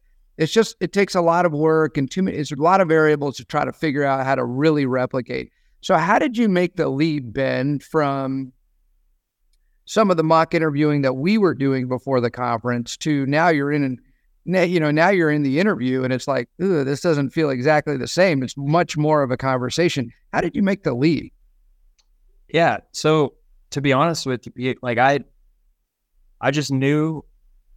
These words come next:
Speaker 2: like, the basis of my answers. I would take them from, like, paragraph mode to bullets before the conference. And then obviously working with your team, your study group helps a huge amount. Um,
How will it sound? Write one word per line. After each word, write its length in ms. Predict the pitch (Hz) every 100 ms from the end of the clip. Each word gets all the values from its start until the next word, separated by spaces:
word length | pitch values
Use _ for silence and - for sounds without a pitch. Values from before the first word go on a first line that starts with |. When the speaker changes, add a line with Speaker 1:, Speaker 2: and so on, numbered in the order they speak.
| -
Speaker 2:
like, 200 | 135 117 -
the 80 |
basis 500 | 123 113 117 - 143
of 120 | 143 131
my 120 | 123
answers. 640 | 104 123 117 147 135 - -
I 140 | 131
would 200 | 123 120
take 300 | - 135 135
them 340 | 139 139 139 135
from, 320 | - - 123
like, 280 | 123 117 -
paragraph 580 | - 127 127 127 127 127
mode 440 | 131 127 127 131 -
to 80 | 117
bullets 720 | 113 117 123 131 - - - _
before 260 | - - 123
the 60 | 117
conference. 600 | - 120 117 131 131 -
And 80 | 117
then 100 | 117
obviously 520 | 123 127 - 127 113
working 340 | 110 120 120 113
with 160 | 110
your 100 | 110
team, 480 | - 131 120 113 110 -
your 120 | 107
study 300 | 104 - 117
group 260 | 117 123 117 _
helps 300 | 135 117 -
a 40 |
huge 400 | 95 - 139 117 _ _ -
amount. 360 | 120 131 131 - _ _ _ _ _ -
Um, 420 | 127 120 110 101